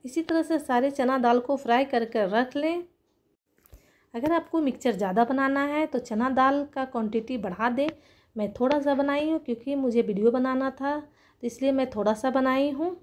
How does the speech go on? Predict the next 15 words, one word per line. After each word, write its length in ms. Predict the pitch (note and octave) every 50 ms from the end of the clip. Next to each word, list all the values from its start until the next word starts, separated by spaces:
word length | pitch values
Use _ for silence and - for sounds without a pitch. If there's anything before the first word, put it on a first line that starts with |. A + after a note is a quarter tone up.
| _ _ - -
आप 160 | G#3+ G#3+ - F#3+
ज़्यादा 280 | G#3+ G3 G3 F#3+ A3+
भी 120 | A#3 C4+ C4+
बना 240 | B3+ C4 B3+ C4+ C4+
सकते 340 | C4 - C4+ C4+ - - C#4+
हैं। 80 | C#4+ C#4+
इसी 160 | C4+ - C#4
तरह 200 | C#4+ C#4 C#4 C#4 C#4
से 220 | C#4 D4+ D#4 D#4 - - _ _ - - - - - -
सिर्फ 260 | - E4 E4 - -
खाने 280 | - - A#3 A#3+ C4+
वाला 240 | C#4+ C#4+ C4+ C4+ C4+ B3+
सोडा 340 | C4 A#3 A3+ F#3+ A3+ B3+ C4
का 180 | C4 C#4+ C#4+
क्वांटिटी 680 | C#4 - A#3 A3 G#3+ G#3+ A3+ A3 A3 B3+ C4 C4+ C#4